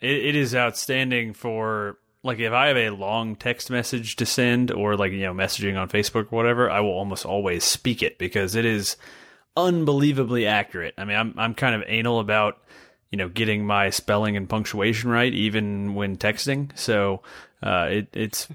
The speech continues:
pretty, pretty awesome. Um, and also Siri is extremely good for reminding you. So, like, basically anytime my wife tells me I need to do something, like, the next day, I immediately tell Siri to remind me at whatever time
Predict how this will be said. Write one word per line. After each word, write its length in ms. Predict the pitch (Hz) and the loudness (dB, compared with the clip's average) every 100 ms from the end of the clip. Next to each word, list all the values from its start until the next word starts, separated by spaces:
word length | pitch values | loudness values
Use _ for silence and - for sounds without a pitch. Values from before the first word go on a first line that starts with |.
| _ _ | _ _
pretty, 360 | - 131 120 104 | -4 0 0 -2
pretty 320 | - 156 135 | -4 2 4
awesome. 440 | 113 104 - 76 - - | 4 2 -2 -10 -20 -12
Um, 440 | 95 92 87 85 - _ - | -8 -8 -8 -12 -20 _ -8
and 220 | 104 98 | -6 -6
also 540 | - 101 131 143 139 | -6 0 2 2 2
Siri 500 | 110 - 131 127 120 | 0 0 2 2 2
is 200 | 104 98 - _ - | 0 -4 -10 _ -20
extremely 540 | - - - 147 156 131 | -12 -8 -2 0 2 2
good 280 | 123 123 | 2 0
for 260 | 107 107 90 - | -2 -4 -6 -8
reminding 680 | 104 98 98 101 95 87 | -6 -4 -2 -2 -4 -8
you. 220 | 80 76 78 | -12 -16 -12
So, 240 | - 110 | -4 -2
like, 320 | 101 95 90 - - _ _ _ _ _ - 104 104 | 0 -2 -4 -12 -20 _ _ _ _ _ -18 -16 -2
basically 380 | 123 127 143 117 | 2 2 2 2
anytime 340 | 135 143 147 | 2 2 2
my 120 | 123 | 2
wife 400 | 104 104 110 - - _ - | 2 2 0 -2 -16 _ -2
tells 240 | 120 117 | 0 2
me 80 | 113 | 2
I 60 | 107 | 0
need 180 | 107 95 | 0 -4
to 80 | 87 | -6
do 240 | 87 101 | -6 -6
something, 380 | - 123 120 123 | -4 -4 -2 -2
like, 220 | 117 107 | 0 -2
the 100 | 113 | -2
next 340 | 113 113 - - | 0 -2 -4 0
day, 320 | 117 127 127 - - _ | 2 2 -2 -18 -20 _
I 120 | 107 104 | 0 0
immediately 540 | 101 107 120 120 113 | 0 0 0 0 -2
tell 260 | - 107 95 | -2 -2 0
Siri 380 | - 120 98 | 0 0 -2
to 160 | 92 107 | -4 -4
remind 440 | 95 98 101 104 | -4 -4 -2 0
me 180 | 104 98 | -2 -2
at 180 | 92 85 | -4 -6
whatever 400 | 95 101 104 98 | -4 -2 0 -2
time 460 | 87 107 92 87 | 0 0 0 -4